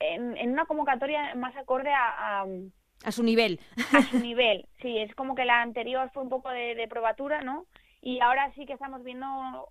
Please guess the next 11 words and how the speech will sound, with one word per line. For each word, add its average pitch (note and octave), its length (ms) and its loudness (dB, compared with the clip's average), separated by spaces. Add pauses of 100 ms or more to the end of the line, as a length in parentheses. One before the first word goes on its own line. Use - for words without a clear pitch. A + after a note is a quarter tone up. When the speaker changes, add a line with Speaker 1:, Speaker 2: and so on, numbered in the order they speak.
(440)
Speaker 1:
la A3+ 140 -2
selección A3+ 480 -6
que, G#3+ 320 -2
que A3 100 -4
más A3+ 160 -2
esperamos A#3+ 400 -4
para A#3+ 160 2
el A#3 60 -4
Mundial, A#3+ 480 2 (680)
junto C#4 340 2
con C#4 240 0